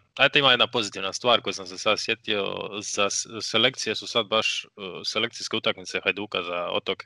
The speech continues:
Hvar, Brač, Korčula i Vis. I na Hvaru se održava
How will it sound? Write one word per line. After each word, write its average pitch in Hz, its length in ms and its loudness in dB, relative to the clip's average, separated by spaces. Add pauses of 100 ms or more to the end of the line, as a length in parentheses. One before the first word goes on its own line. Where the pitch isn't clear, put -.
Hvar, 107 180 4
Brač, 107 260 4
Korčula 95 420 -2
i - 20 0
Vis. - 320 -4 (760)
I 101 80 -4
na 92 200 -2
Hvaru 95 280 4
se 101 120 -4
održava 92 680 2